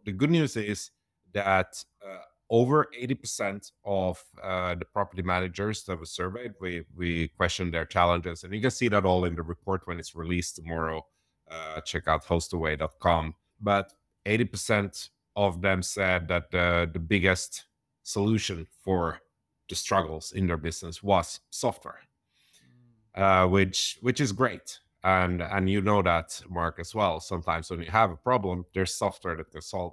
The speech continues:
it. But the real interesting part was that one of the biggest pain points that businesses had was also software.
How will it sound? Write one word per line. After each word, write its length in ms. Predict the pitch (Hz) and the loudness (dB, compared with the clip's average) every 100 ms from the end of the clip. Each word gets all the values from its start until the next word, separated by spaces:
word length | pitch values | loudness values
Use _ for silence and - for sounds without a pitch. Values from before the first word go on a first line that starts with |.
| - | -12
it. 60 | _ _ - | _ _ 0
But 380 | 104 98 - _ _ _ _ | 2 2 -2 _ _ _ _
the 100 | 110 | 4
real 360 | 107 117 151 156 | 6 8 8 6
interesting 520 | 127 107 104 110 101 | 4 0 -2 0 -2
part 420 | 90 101 98 92 | 2 4 4 4
was 520 | 98 98 90 90 - - | 0 4 4 4 -2 -12
that 420 | 107 92 90 85 98 | -2 2 2 0 0
one 220 | 101 120 | 4 4
of 100 | 104 | 2
the 80 | 98 | -2
biggest 480 | 117 120 117 - | 0 2 0 -4
pain 260 | - 123 127 | 2 4 4
points 580 | - 92 82 - - - _ | 0 -6 -6 -12 -12 -14 _
that 200 | 101 82 | -4 0
businesses 500 | 101 - 92 85 85 | 0 -2 -4 -6 -2
had 300 | - 82 78 - _ - | 0 0 0 -8 _ -6
was 160 | 123 | -6
also 400 | - 180 185 117 | 2 4 4 2
software. 540 | 92 82 73 - - | 0 -4 -10 -10 -14